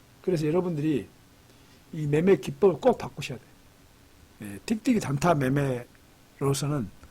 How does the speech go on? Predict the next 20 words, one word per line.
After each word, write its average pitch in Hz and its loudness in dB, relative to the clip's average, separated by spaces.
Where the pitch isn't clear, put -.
절대 190 6
계좌가 151 4
늘어날 139 0
수 117 -10
없습니다. - -20
십만 277 6
원, 208 8
이십만 214 6
원씩 165 4
먹다가 143 2
한 247 2
번씩 247 6
잘못 190 6
들어가서 156 0
크게 - 4
물리고 147 0
또 185 4
물타기에서 185 6
왕창 151 0
까먹고 170 -2